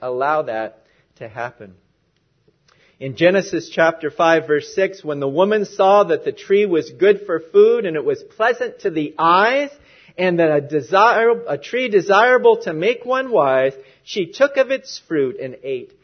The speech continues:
and she also gave it to her husband with her, and he ate. Oh boy. Now we have it. Does this not remember, three times, right? Chapter th-,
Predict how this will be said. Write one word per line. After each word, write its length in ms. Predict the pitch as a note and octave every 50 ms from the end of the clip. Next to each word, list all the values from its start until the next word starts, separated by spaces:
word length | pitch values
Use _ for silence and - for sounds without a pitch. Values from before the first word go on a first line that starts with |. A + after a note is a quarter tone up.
| _ _
and 120 | C3+ C3+ C3+
she 200 | - - C#3+ C3+
also 400 | D3 E3+ F#3+ F#3 F#3 - C#3+ B2+
gave 260 | A2 C#3 D#3 E3 D#3+
it 140 | - - -
to 120 | E3+ D3+
her 120 | C3 B2+ A#2
husband 440 | E3 F3+ F#3+ F#3 - G3 F#3+ E3+
with 200 | C#3+ C3+ B2+ - -
her, 220 | C3 A#2+ A#2+ A#2+ - - _ _ _ _
and 200 | B2+ B2+ A#2 G2+
he 320 | - _ C#3 B2+ A2+ - -
ate. 300 | F#2 F2+ F2 F2+ - _ _ _ _ _ _ _
Oh 540 | - B2+ D3 D#3 E3 E3+ E3+ E3+ E3+ E3+ E3+ _ _ _
boy. 360 | _ - C#2 - - A#1+ - - _ _ _ _ _ - _ _ _ _ _ -
Now 240 | A#2 D3+ F3+ -
we 100 | G#3+ G3+
have 220 | E3+ D#3+ C3 A2+ F#2+
it. 120 | F2+ - - - _ _ _ _ _ _ _ _ _ _ _ _ _ _ _ _ _ _ _ _ _ _ _ _
Does 300 | F#3+ A#3 C#4 C#4 C#4 C#4
this 220 | C4+ B3 - -
not 240 | A#3+ A#3 A3+ - -
remember, 600 | G3+ F#3+ F#3 F3 E3+ F3 F#3 G#3 A3+ A3 E3 - _ _ _ _
three 180 | - G#3 A#3+ A3
times, 400 | - B3 C#4+ C#4 F3 B2+ - B2+
right? 240 | D3 F3 - - - _ _ _ _ _ _ _ _ _ _ _ _ _ _ _ _ _
Chapter 360 | - G3 F#3+ G3 F#3+ F#3 E3 D3
th-, 120 | -